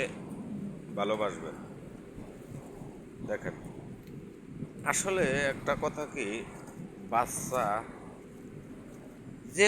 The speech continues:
কোনো বাচ্চা হোক না কেন, বাচ্চাদেরকে সুন্দর লাগে বেশি, আদর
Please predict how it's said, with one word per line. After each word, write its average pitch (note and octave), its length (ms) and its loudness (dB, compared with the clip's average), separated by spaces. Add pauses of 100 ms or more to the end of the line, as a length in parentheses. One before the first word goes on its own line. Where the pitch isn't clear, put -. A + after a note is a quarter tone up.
(140)
কোনো C#3+ 160 6 (100)
বাচ্চা F2+ 380 -2
হোক D#2 160 -10 (120)
না E2+ 160 -4
কেন, G#2 160 0 (1800)
বাচ্চাদেরকে C3+ 640 4 (120)
সুন্দর G#2+ 380 2
লাগে F#2 220 2
বেশি, - 220 -4 (3000)
আদর B2 200 4